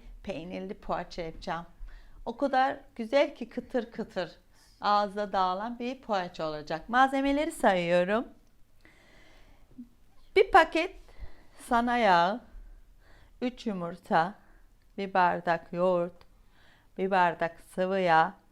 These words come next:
yarım tatlı kaşığı tuz, iki kabartma tozu, aldığı kadar un, beyaz peynir, lor peyniri karışımı güzel oluyor. Yani sade beyaz peynir de koyabilirsiniz.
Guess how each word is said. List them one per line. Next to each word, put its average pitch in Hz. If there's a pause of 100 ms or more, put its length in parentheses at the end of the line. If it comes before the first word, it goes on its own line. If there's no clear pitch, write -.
(680)
yarım 240 (200)
tatlı 196
kaşığı 180 (100)
tuz, 180 (120)
iki 240
kabartma 208
tozu, 220 (680)
aldığı 240
kadar 233 (100)
un, 254 (1700)
beyaz 240
peynir, 247
lor 254
peyniri 220
karışımı 226 (1300)
güzel 220
oluyor. 180
Yani 185
sade 226
beyaz 226
peynir 214
de 170
koyabilirsiniz. 160